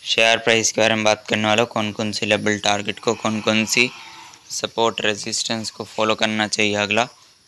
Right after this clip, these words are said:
नाइनटीन जुलाई के दिन, तो video को आप लोग end तक देखना। मैं इसका weekly chart पे analyze कर रहा हूँ।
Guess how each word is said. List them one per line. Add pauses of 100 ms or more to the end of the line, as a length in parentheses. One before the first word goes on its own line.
(240)
नाइनटीन
जुलाई
के
दिन,
तो
video
को
आप
लोग
end
तक
देखना।
मैं
इसका (560)
weekly
chart
पे
analyze
कर
रहा
हूँ।